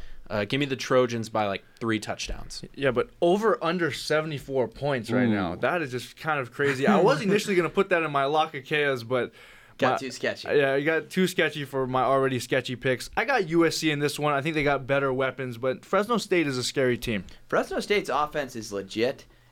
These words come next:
Speaker 3: and Jake Haener is awesome, and I picked Fresno State to beat U S C in the preseason. Not gonna stick with that pick.
Speaker 2: <laughs>
Speaker 3: U S C's offense is also awesome. This will be high scoring.
Speaker 2: Yep.
Speaker 3: U S C wins. I,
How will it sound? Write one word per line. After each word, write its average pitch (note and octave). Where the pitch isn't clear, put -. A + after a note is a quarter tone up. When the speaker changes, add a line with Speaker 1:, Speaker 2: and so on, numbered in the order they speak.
Speaker 3:
and G#2+
Jake C3+
Haener B2+
is G2
awesome, C3+
and G#2
I G2
picked D3+
Fresno C3+
State B2
to A2
beat A#2+
U A#2
S A2+
C A#2+
in A2
the G2+
preseason. B2+
Not C3
gonna C#3
stick C3
with A#2
that G#2
pick. G2+
Speaker 2:
<laughs> C3
Speaker 3:
U C3+
S C3+
C's C3+
offense A2+
is G#2
also A2+
awesome. G2
This A#2+
will D#4+
be G#3
high C#3
scoring. B2+
Speaker 2:
Yep. C#3
Speaker 3:
U B2
S D3+
C D3
wins. B2
I, A#2